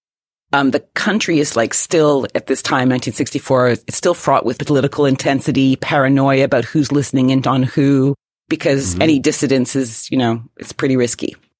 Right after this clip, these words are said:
Speaker 1: So in Keeping the Wolf Out, we follow a special investigator, so similar to your cracker, but a younger guy called Bertalan Lazar and his spy wife, Franziska.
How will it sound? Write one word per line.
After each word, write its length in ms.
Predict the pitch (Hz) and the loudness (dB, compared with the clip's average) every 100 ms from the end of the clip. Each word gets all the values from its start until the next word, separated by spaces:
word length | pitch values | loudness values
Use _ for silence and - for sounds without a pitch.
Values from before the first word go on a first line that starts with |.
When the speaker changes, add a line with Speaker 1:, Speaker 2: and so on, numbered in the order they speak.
| _ _ _ _ _ | _ _ _ _ _
Speaker 1:
So 300 | - 160 151 160 | 0 2 2 2
in 160 | 156 | 0
Keeping 480 | 151 - 190 175 156 | 0 -6 -2 2 2
the 100 | 151 | 2
Wolf 400 | 135 226 302 - | 0 0 0 0
Out, 320 | 131 131 131 | 2 2 0
we 140 | 151 131 | -4 -4
follow 560 | - 139 135 135 131 | -2 0 2 2 2
a 60 | 123 | -2
special 420 | - 127 - 135 | -4 -6 -2 0
investigator, 600 | 127 147 - - 117 - | 0 -2 -2 -4 -2 -2
so 160 | 147 - | -4 -6
similar 280 | - 151 147 | -2 0 0
to 200 | - 135 | -2 -2
your 100 | 113 | -2
cracker, 540 | - 147 147 - 117 | -2 -2 -2 -4 -4
but 160 | - 120 | -2 0
a 40 | |
younger 640 | 123 135 139 120 113 110 - _ _ - | 2 2 2 2 0 -2 -6 _ _ -2
guy 440 | 139 120 104 101 | 0 2 0 0
called 360 | - 127 110 - | -2 -2 -2 -2
Bertalan 640 | 147 143 135 131 123 127 | -2 0 0 0 2 0
Lazar 600 | 120 117 127 117 101 107 | 0 0 0 0 2 0
and 140 | 139 123 | 0 0
his 140 | 117 | 0
spy 540 | - - - 139 135 131 | -2 -4 0 0 2 2
wife, 280 | 123 120 120 | 2 0 0
Franziska. 920 | 123 113 117 - - - 92 147 | -6 -4 -4 -4 -4 -2 -2 -2